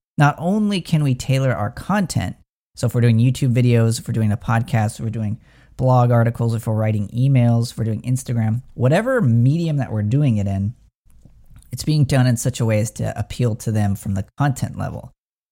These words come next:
On the visual design aspect, that also applies. That's where, you know, working with a designer to, to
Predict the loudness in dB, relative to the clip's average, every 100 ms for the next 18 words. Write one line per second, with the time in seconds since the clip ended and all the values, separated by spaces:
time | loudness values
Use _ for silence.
0 | 0 2 4 4 2 2 0 0 0 0
1 | -2 0 0 0 -2 -2 0 0 -2 -4
2 | -6 -6 -6 -10 -12 -12 -4 -2 -2 2
3 | 4 4 2 -2 0 4 4 4 4 2
4 | 2 2 2 2 0 -2 0 2 2 2
5 | 0 -4 -4 -6 -8 -4 -4